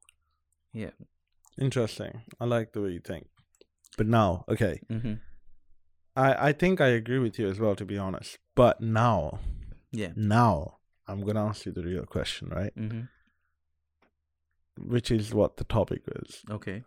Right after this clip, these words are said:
Speaker 2: All that was to build up to this topic.
Speaker 1: Mm-hmm.
Speaker 2: Say you ate a burger and it was the best burger you had.
Speaker 1: Yeah.
Speaker 2: Right?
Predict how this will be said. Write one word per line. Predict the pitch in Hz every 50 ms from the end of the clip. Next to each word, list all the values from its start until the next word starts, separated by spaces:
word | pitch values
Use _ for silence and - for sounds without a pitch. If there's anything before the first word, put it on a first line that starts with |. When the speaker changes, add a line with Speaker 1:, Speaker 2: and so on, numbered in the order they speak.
| - -
Speaker 2:
All | - 120 123 127 131 135
that | 135 135 123 104 - - 131
was | 110 107 98 - -
to | - 104
build | 101 117 113 110 107 107
up | 92 - -
to | - -
this | - 98 -
topic. | - - 78 - - 78 - - _ _ - - - -
Speaker 1:
Mm-hmm. | 120 120 120 127 135 147
Speaker 2:
Say | - - - - 117 123 127
you | 127 127 127 127 - - -
ate | 117 110 110 -
a | 107
burger | - - 104 101 101 95 92 - - - - - _ _ _ _ -
and | - 113
it | 110 104
was | 101 101 - -
the | 92 - - - -
best | - 101 90 - - - -
burger | - 95 87 90 92
you | 95 101 92
had. | 82 90 - - - - _ _ - - _
Speaker 1:
Yeah. | - 107 101 90 65 52 - _ _ _ _ _ _ _ _ _ _ _ _ _ _ _ _ _ _ _ _ _ _ _ _ _ _ _ _ _ _
Speaker 2:
Right? | - 101 95 95 101 -